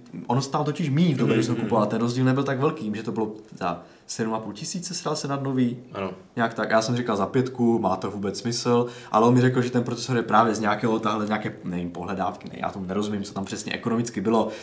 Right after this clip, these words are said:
Speaker 1: Někde to prostě zebrali
Speaker 2: Jasný.
Speaker 1: nějakou velkou šupu, eh, z
Speaker 2: No, prostě
Speaker 1: obchodu,
Speaker 2: nějaký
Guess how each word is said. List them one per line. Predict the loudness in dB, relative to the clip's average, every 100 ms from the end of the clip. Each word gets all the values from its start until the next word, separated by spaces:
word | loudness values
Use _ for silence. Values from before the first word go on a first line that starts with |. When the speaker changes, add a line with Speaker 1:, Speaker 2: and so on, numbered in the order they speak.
| 0
Speaker 1:
Někde | 4 6
to | 6
prostě | 2 2
zebrali | 0 4 6 6
Speaker 2:
Jasný. | 6 6
Speaker 1:
nějakou | 4
velkou | 4 6 6 6
šupu, | 2 -2 2 2 0 -8 0
eh, | 2 4
z |
Speaker 2:
No, |
prostě | 4 2 4
Speaker 1:
obchodu, | 4
Speaker 2:
nějaký | 6